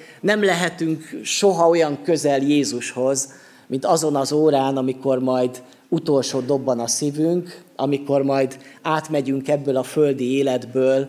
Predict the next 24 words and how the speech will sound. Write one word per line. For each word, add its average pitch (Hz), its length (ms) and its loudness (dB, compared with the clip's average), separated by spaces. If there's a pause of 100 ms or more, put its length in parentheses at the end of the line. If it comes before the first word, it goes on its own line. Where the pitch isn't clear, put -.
(300)
az 143 140 -4
örökké 135 420 -2
valóságba. 110 840 -8 (840)
És, 147 360 2
ö, 147 280 4 (420)
Feri 151 280 0
bácsi 139 380 0
már 131 560 -2
átélte. 120 920 -4 (520)
Ő 147 240 2
nagyon 147 400 0
közel 117 420 -4
van 110 160 -8
az 107 160 -8
Úrhoz. 98 540 -10 (460)
És 147 140 0
bárcsak 170 520 2
mi 180 180 0
is 156 260 0
mindannyian 143 840 0
majd 151 220 0
azon 143 260 0
a 139 60 0
napon 135 580 -2